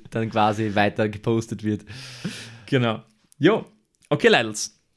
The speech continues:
Speaker 2: Das waren die Facts der Woche. Wir hoffen, haben euch, haben euch wieder taugt.
Speaker 1: <laughs>
Speaker 2: Ähm, und da sind wir schon beim letzten Punkt unserer Folge
Speaker 1: Ja.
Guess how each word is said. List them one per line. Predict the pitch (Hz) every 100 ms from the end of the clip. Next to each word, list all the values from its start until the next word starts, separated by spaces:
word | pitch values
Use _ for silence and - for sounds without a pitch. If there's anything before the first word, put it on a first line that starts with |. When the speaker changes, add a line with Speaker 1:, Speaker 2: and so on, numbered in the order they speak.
| _
Speaker 2:
Das | 160 151
waren | 156 160
die | 156
Facts | - 147 147 -
der | 131
Woche. | 151 - 170 170 170 - _ _ _
Wir | - 113 123 123
hoffen, | 123 127 123 123
haben | 120
euch, | 117 - -
haben | 117
euch | 117 117
wieder | 113 -
taugt. | 110 143 - - - -
Speaker 1:
<laughs> | 123 110 - - _
Speaker 2:
Ähm, | 117 120 123 123 123 123 - _ -
und | 123 123 127
da | 127
sind | 165
wir | 185
schon | 175
beim | 165 156
letzten | 160 - 180 170
Punkt | 160 170
unserer | 151 143
Folge | 139 131 139 139 139
Speaker 1:
Ja. | 131 160 147 131